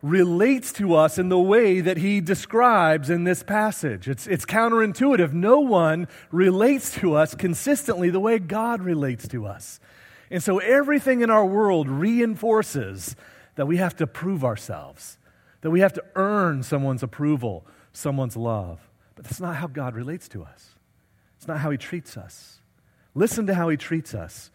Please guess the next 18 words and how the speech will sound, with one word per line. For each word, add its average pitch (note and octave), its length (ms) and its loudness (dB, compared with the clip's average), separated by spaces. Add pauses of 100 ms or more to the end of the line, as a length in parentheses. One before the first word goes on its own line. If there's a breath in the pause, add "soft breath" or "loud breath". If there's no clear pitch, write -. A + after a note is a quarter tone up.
(580 soft breath)
in C3+ 80 -8
Ephesians D#3+ 480 -2
two, C#3+ 380 -2
beginning B2 320 -6
in A#2 100 -6
verse A2 260 -8
eight. F2+ 220 -8 (1700 soft breath)
"For F#3+ 220 2
it F#3 40 2
is E3 140 2
by E3+ 200 6
grace D#3+ 680 2
you D#3 160 0
have D3+ 140 2
been C#3+ 160 -2
saved C3 460 -2
through G#3 240 -6
faith. - 580 -12